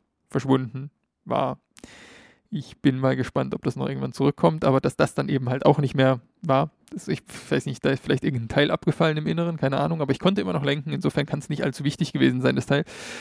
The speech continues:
Und, ähm, insofern ha-, hat das dann auch wieder zur guten Laune bei mir dann plötzlich beigetragen. Aber von allzu langer Dauer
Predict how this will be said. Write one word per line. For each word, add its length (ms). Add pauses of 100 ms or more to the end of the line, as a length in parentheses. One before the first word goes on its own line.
(200)
Und, 360
ähm, 460 (300)
insofern 400
ha-, 240
hat 140
das 100
dann 140
auch 180
wieder 160
zur 360 (520)
guten 280
Laune 320
bei 160
mir 120
dann 140
plötzlich 640
beigetragen. 640 (380)
Aber 500 (480)
von 100
allzu 240
langer 240
Dauer 360